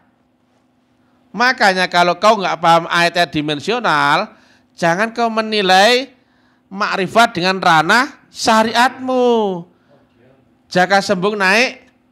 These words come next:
ojek, gak nyambung? Cek. Kan bikin malu akhirnya. Kan dari awal kan sudah tak bilang, ini mui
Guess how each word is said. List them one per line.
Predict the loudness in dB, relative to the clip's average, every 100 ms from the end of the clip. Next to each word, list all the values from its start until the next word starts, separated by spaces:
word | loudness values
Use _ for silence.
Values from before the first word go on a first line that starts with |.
| _
ojek, | -4 0 0 -2 -8 0 4 4 2 -4 0
gak | 0
nyambung? | 2 2 4 4 2 -4 _ _ -20 -16 -14 -4
Cek. | -2 -2 -4 _ _ _ _ _ _ _ _ _ _ -12
Kan | -8 -4
bikin | -4
malu | 0 2 2 2
akhirnya. | 0 0 -4 -4 -6 -10 _ _ _ _
Kan | -14 -4
dari | -2
awal | 2 2 2 0
kan |
sudah | -4 -4 -6
tak | -4
bilang, | -2 0 -2
ini | -6
mui | -6 -4 -2 -2 -4 -10